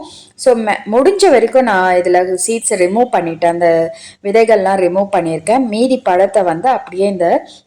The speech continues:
பவுல்ல டிரான்ஸ்ஃபர் பண்ணியிருக்கேன். நல்லா சாப்டா எடுத்துக்கிறதா இருந்தா எடுத்துக்கலாம். இல்ல கொஞ்சம் பெரிய பெரிய கியூப்ஸா இருந்துச்சுன்னா அப்படியே விட்டுடுங்க. இதுல இப்போ நம்ம வந்து ரெண்டு to மூணு கப் அளவு பால் ஆட் பண்ண போறோம். அதாவது ஹாஃப் லிட்டர் பால் நான் இதுல ஆட் பண்ணியிருக்கேன்.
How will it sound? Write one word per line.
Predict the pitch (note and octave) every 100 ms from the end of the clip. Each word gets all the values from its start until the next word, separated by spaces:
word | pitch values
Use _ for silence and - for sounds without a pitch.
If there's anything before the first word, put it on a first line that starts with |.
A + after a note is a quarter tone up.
| - F#3
பவுல்ல | G3+ G#3+ G3 C4
டிரான்ஸ்ஃபர் | G#3+ F3+ F#3 G3 F3
பண்ணியிருக்கேன். | E3 D#3+ D3+ F3+ F3 - - - -
நல்லா | G#3+ B3 C#4+
சாப்டா | C#4 A3 A3 A3+ - C4
எடுத்துக்கிறதா | A#3+ G3 - G#3 G3
இருந்தா | F#3+ F#3 G#3
எடுத்துக்கலாம். | C4 F#3+ - F#3 F#3+
இல்ல | B3 G#3+ C#4
கொஞ்சம் | C#4+ C4 A#3+
பெரிய | A3 G#3+
பெரிய | A3 G#3+ G3+
கியூப்ஸா | A3 G#3+ G#3+ A3+
இருந்துச்சுன்னா | F#3+ F3 F3 A#3
அப்படியே | C4 - F#3
விட்டுடுங்க. | F3 E3 E3 D#3 D#3+ F3 - - _ G#3
இதுல | G#3 A#3 A3+ D#4 -
இப்போ | F#3+ G#3
நம்ம | F#3 F#3
வந்து | F3+ F#3+ D4
ரெண்டு | G#3 G3+ A#3
to | C4+ G3+ A#3+
மூணு | G#3+ G3 F#3+ F#3+
கப் | G3
அளவு | F#3+ F3 E3+ F3+ D#4+ - - - _
பால் | - G3+ G#3
ஆட் | G3 F3+ -
பண்ண | F3+ E3
போறோம். | E3+ E3 C4 - -
அதாவது | G3+ G3 G#3 C4+
ஹாஃப் | F#3+ A#3+ -
லிட்டர் | G#3 B3 C#4
பால் | G#3+ G3+ G3
நான் | F3+
இதுல | F3 E3+
ஆட் | E3 E3+ -
பண்ணியிருக்கேன். | E3+ E3 D#3+ F3+